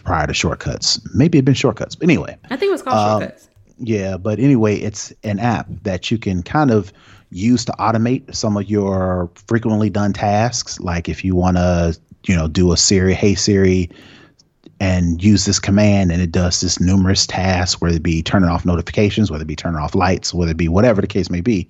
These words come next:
Speaker 1: You can use this app to create these quote unquote automations, which they call them shortcuts, in order to complete these tasks. Well, one of the popular,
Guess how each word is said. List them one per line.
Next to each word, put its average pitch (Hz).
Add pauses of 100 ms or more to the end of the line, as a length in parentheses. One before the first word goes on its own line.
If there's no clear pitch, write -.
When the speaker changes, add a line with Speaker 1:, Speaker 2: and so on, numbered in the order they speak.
(340)
Speaker 1:
You 117
can 113
use 107
this 90
app 95
to 104
create 87
these 85
quote 87
unquote 87
automations, 87
which -
they 82
call 82
them 87
shortcuts, - (440)
in 107
order 101
to 92 (200)
complete 107
these 82
tasks. - (340)
Well, 90
one 113
of 98
the 92
popular, 101